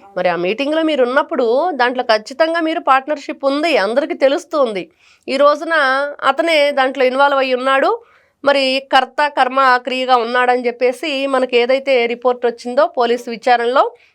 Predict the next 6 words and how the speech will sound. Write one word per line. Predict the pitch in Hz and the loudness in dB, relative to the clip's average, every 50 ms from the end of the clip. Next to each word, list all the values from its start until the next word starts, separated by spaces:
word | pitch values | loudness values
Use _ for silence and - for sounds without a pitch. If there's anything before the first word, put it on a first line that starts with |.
| _ _ | _ _
మరి | 220 208 196 | -6 -6 -2
దాన్ని | 190 196 185 185 185 | -2 -2 -2 -2 -2
బట్టి | 190 190 254 | -4 -4 -4
తెలుస్తుంది. | 233 247 220 226 233 233 - 240 226 226 269 349 466 440 - | -4 -2 -2 -2 -2 -4 -6 -6 -4 -2 -2 -2 -2 -2 -4
వీళ్ళంతా | 220 214 226 226 214 226 262 - - 320 285 | -2 0 0 0 0 0 0 0 2 2 2
కూడా | 254 254 240 269 320 - 539 | 2 4 4 4 4 4 0